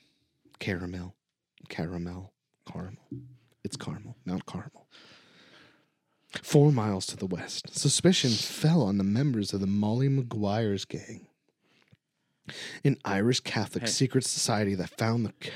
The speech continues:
Speaker 1: coal.
Speaker 2: One second.
Speaker 1: <laughs> What are you doing?
Speaker 2: Uh,
Speaker 1: Pause.
Speaker 2: oh, my girlfriend's freaking out because I didn't answer the phone, and she's on her lunch break.
Speaker 1: Yell at her.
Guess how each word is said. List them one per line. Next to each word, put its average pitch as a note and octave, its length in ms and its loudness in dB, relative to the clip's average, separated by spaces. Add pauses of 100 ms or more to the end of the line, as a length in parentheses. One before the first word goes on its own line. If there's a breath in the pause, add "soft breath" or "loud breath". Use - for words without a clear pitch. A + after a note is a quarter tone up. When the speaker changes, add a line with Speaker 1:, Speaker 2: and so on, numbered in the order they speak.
(460 loud breath)
Speaker 1:
coal. G#2 720 -2 (1120 loud breath)
Speaker 2:
One - 120 -10
second. - 260 -12 (720 soft breath)
Speaker 1:
<laughs> - 80 4 (1120 loud breath)
What - 200 -2
are F#3+ 120 4
you F#3 100 2
doing? C#3 460 2 (420 soft breath)
Speaker 2:
Uh, G#2 360 -4 (320)
Speaker 1:
Pause. A#2 760 2 (240)
Speaker 2:
oh, A#2 240 -10
my A#2 140 -6
girlfriend's A#2 400 -2
freaking G2 340 -6
out F#2+ 180 -6
because F#2 340 -8
I E2 100 -8
didn't F#2+ 280 -6 (640)
answer G2+ 280 -8
the F2+ 80 -10
phone, F2+ 500 -8
and F#2 100 -12
she's F2+ 140 -12
on F#2 100 -10
her F#2 100 -12
lunch E2 260 -12
break. D#2 300 -16 (540)
Speaker 1:
Yell G2+ 320 -6
at E2 120 -8
her. E2+ 260 -16